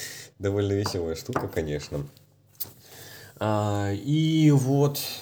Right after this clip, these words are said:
получилось так, что я ему немножко помог, и он даже немножко этот, э, с вот этой девочкой, этот, э, сильнее подружился, стал лучше общаться.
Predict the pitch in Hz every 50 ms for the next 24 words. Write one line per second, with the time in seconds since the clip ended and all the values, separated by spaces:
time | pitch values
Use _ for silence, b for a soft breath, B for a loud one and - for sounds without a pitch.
0 | - - 127 123 127 123 - 131 123 120 120 - - 113 110 107 - - 110 107
1 | 107 104 104 104 98 101 101 101 101 98 101 - 101 92 - - 101 98 107 139
2 | 180 214 226 220 - - 113 110 113 123 131 139 147 147 147 143 143 139 135 139
3 | 139 143 135 135 139 147 151 156 151 139 135 135 139 143 143 139 - - - 123
4 | 104 104 92 87 - - - - 107 101 95 92 92 90 82 - B B B B
5 | B B B - 117 113 117 123 107 110 113 110 107 104 101 107 123 143 147 139
6 | 135 127 - - - - 131 123 113 113 104 101 95 90 - 90 82 85 - -
7 | - - - - 92 85 85 85 82 80 - B B B B B B B B B
8 | B - - - 127 131 135 135 135 131 127 113 98 101 110 101 98 104 104 101
9 | 101 113 139 170 202 - - - 117 101 92 87 - - - - - 120 120 110
10 | 110 110 117 117 113 - - - 110 - 98 101 98 - - - 135 170 202 214
11 | - - - - 101 92 92 -